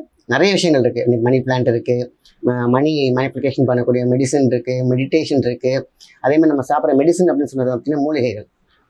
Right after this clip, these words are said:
துளசியெல்லாம் நம்ம வந்து வாயில அடக்கிக்கிட்டு, மென்னு அடக்கிக்கிட்டு, நம்ம கண்ணை மூடிக்கிட்டு, நமக்கு வந்து பணம் நிறையா வரணும் அப்படின்னு மைண்ட்ல நம்ம ரெஜிஸ்டர் பண்ணா நடக்கக்கூடிய விஷயம் மூலிகை. இதே மாதிரி நிறைய விஷயம் இருக்கு.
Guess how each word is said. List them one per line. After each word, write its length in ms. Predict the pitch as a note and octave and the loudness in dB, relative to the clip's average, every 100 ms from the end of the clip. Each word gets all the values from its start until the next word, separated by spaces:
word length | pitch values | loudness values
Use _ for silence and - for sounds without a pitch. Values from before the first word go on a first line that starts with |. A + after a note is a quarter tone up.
| D#3+ | 2
துளசியெல்லாம் 420 | F3+ F3+ E3 F3+ | 2 4 2 2
நம்ம 220 | E3+ D#3 | 2 2
வந்து 340 | C#3+ D#3+ C#3 D3 | 2 0 2 2
வாயில 100 | D#3+ | 4
அடக்கிக்கிட்டு, 540 | C#3 C#3+ D3+ C#3 C#3 | 4 2 -2 0 2
மென்னு 300 | C3 D3 C#3 | 2 2 0
அடக்கிக்கிட்டு, 560 | C3+ C3 C3+ B2+ D#3+ G3 - _ | 0 0 0 2 0 0 -8 _
நம்ம 180 | C3 B2+ | -2 -2
கண்ணை 300 | B2+ C#3+ E3 | 0 0 2
மூடிக்கிட்டு, 600 | D3 D3 D3 C#3+ B2 D#3+ | 2 0 0 0 2 2
நமக்கு 380 | D#3+ C3+ B2+ B2 | 4 2 -2 -2
வந்து 560 | B2+ D#3 D#3 C3 A#2 - | 0 0 0 0 0 -2
பணம் 240 | A#2+ C3 | -2 0
நிறையா 280 | B2+ B2+ B2 | 0 -2 -2
வரணும் 480 | A#2 A#2+ B2 A#2+ A2+ - _ - | -2 -2 -2 -2 -4 -8 _ -8
அப்படின்னு 460 | - C3 C#3+ F3 E3 C3+ | -4 0 2 2 4 2
மைண்ட்ல 400 | D3 F#3+ F3+ D3+ | 2 2 2 2
நம்ம 180 | C3+ | 0
ரெஜிஸ்டர் 340 | B2+ C3 - B2+ | 0 -2 -4 -2
பண்ணா 260 | B2 C#3+ | 0 0
நடக்கக்கூடிய 480 | C#3 B2+ B2+ B2 A#2+ | 0 -2 -2 -2 0
விஷயம் 360 | A#2 D#3 E3 - | 0 0 -2 -2
மூலிகை. 460 | C3 C3+ B2 A2 - _ _ _ | -2 0 0 -2 -6 _ _ _
இதே 160 | - F#3+ | 2 2
மாதிரி 40 | |
நிறைய 220 | F3+ G#3 | 4 2
விஷயம் 260 | F#3 - D3+ | 2 2 0
இருக்கு. 240 | A2+ - | 0 -4